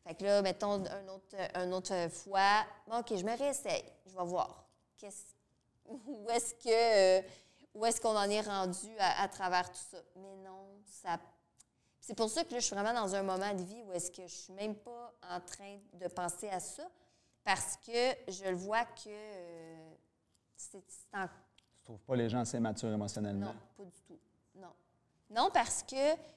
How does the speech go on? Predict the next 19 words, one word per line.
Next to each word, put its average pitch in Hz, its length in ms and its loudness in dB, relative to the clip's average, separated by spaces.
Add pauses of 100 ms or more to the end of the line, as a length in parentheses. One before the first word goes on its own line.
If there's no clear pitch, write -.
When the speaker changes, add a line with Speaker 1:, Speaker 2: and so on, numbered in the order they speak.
Speaker 1:
il 196 60 0
y 202 40 6
a - 20 6
vraiment 233 320 4
quelque 214 320 0
chose 247 340 0
de, 196 100 -8
euh, « 185 600 4 (120)
Ah, 185 680 2
hey, 196 240 0
il 170 40 -2
manque 214 300 -4
un 180 260 -2
œil », 202 400 -2
tu - 60 -14
sais. 220 280 -12
Ouais, 202 280 -14
mais 170 180 -14 (1120)
attends, 233 420 -6